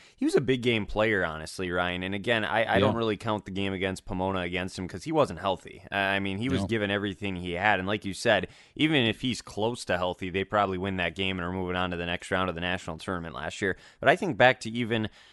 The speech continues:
Speaker 1: the semifinal game that they lost against Scholastica, it was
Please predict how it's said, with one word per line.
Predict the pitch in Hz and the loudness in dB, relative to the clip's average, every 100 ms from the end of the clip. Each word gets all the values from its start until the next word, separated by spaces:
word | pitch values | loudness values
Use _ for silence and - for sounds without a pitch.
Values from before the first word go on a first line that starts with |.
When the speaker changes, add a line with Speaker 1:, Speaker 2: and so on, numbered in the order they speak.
| _ | _
Speaker 1:
the | 110 | -2
semifinal | - 131 120 117 120 113 | 2 4 4 4 2 2
game | 110 117 | 0 0
that | 113 | 0
they | 107 | 2
lost | 101 104 107 - | 4 4 2 -2
against | 101 101 | -4 -4
Scholastica, | - 95 90 117 - - 98 92 90 - | 0 4 4 2 -4 0 2 4 2 0
it | 123 | -4
was | - 156 | -2 -6